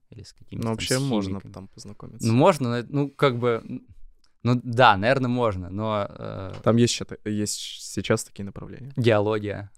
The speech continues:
Speaker 1: высшая
Speaker 2: Есть
Speaker 1: школа
Speaker 2: геофи-,
Speaker 1: бизнеса.
Speaker 2: есть геофизика на этом, м, на физтехе.
Speaker 1: Ну, ну, понятно, да. Но все равно на физтехе учится меньше народу, чем
Speaker 2: Ну
Speaker 1: в
Speaker 2: да.
Speaker 1: М Г У. Вот.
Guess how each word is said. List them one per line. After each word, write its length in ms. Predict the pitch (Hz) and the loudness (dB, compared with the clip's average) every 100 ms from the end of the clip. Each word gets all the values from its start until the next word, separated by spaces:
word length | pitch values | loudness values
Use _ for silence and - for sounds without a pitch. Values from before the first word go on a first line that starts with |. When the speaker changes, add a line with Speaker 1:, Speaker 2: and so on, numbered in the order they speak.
| - | -16
Speaker 1:
высшая 420 | 127 113 117 110 | -6 -2 2 4
Speaker 2:
Есть 160 | 113 113 | 4 6
Speaker 1:
школа 60 | |
Speaker 2:
геофи-, 140 | 113 110 | 4 4
Speaker 1:
бизнеса. 320 | 104 104 110 | 2 -2 -2
Speaker 2:
есть 140 | 110 | 0
геофизика 680 | 110 113 - 113 101 - 92 | 0 -2 -2 -6 -6 -8 -10
на 340 | 90 95 92 98 | -10 -12 -12 -14
этом, 180 | - 147 | -16 -20
м, 580 | 143 147 - - - - - - | -20 -20 -18 -16 -16 -18 -20 -20
на 120 | - | -18
физтехе. 420 | 123 - - - - - - | -14 -14 -14 -16 -20 -20 -2
Speaker 1:
Ну, 400 | 127 123 135 127 | 2 4 2 -2
ну, 360 | - - 131 131 | -8 -12 -8 -2
понятно, 440 | 139 139 101 98 | 0 4 2 0
да. 240 | 101 95 85 | -4 -4 -4
Но 100 | 98 | -10
все 160 | 101 151 | -4 0
равно 120 | 135 | 2
на 40 | 113 | 0
физтехе 300 | - 147 139 | -4 -4 -4
учится 240 | 131 - | -4 -4
меньше 260 | 127 110 117 | -4 -4 -2
народу, 280 | 107 92 90 | 0 -2 -6
чем 160 | 98 | 0
Speaker 2:
Ну 100 | 113 | 2
Speaker 1:
в 20 | |
Speaker 2:
да. 100 | 117 | 2
Speaker 1:
М 120 | 101 95 | -2 -6
Г 80 | |
У. 180 | 92 90 - | -8 -10 -10
Вот. 260 | 98 87 | -8 -8